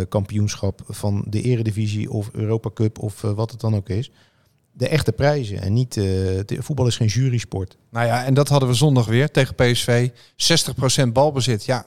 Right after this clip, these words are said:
Speaker 2: nou en? Wat moet je ermee?
Speaker 1: Ehm,
Speaker 2: Ja,
Speaker 1: nee.
Speaker 2: ik heb liever tien procent balbezit en drie punten in de
Speaker 1: Nou
Speaker 2: tas.
Speaker 1: ja, en, en zeker als je ziet dat, dat in die wedstrijd ook, eh, bitter weinig, met name na rust, bitter weinig kansen werden gecreëerd met dat balbezit.
Speaker 2: Dat was het vooral.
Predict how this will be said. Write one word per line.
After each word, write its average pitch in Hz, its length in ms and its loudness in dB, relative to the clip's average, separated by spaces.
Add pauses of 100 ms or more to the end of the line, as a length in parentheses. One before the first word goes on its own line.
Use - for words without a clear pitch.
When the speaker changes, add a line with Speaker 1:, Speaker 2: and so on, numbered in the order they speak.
Speaker 2:
nou 156 320 6
en? 165 160 4 (640)
Wat 147 160 -2
moet 180 200 4
je 202 80 2
ermee? 127 360 4 (140)
Speaker 1:
Ehm, 127 100 -2 (500)
Speaker 2:
Ja, 101 80 -2 (160)
Speaker 1:
nee. 123 140 -4
Speaker 2:
ik 143 60 0
heb 147 120 0
liever 147 320 2 (240)
tien 190 180 0
procent 156 320 0
balbezit 131 520 2
en 139 120 -4
drie 127 180 -2
punten 190 280 -2
in 131 60 0
de 113 60 2
Speaker 1:
Nou 95 120 -4
Speaker 2:
tas. 101 180 0
Speaker 1:
ja, 104 140 -6 (200)
en, 104 180 -8
en 104 200 -4
zeker 113 340 0
als 98 240 -2
je 98 680 0
ziet 101 260 -6
dat, - 280 -8
dat 98 200 -6
in 107 160 -2
die 107 140 -4
wedstrijd 101 360 -4
ook, 110 260 -6
eh, 110 80 -4 (100)
bitter 110 280 0
weinig, 95 380 -2
met 107 180 -2
name 104 220 0
na 104 200 0
rust, 104 320 0
bitter 110 260 -6
weinig 92 240 -6
kansen 123 360 2
werden 92 200 0
gecreëerd 90 360 -6
met 98 140 -2
dat 92 140 -6
balbezit. 95 360 -6
Speaker 2:
Dat - 100 -4
was 110 140 0
het - 100 -4
vooral. 110 340 -2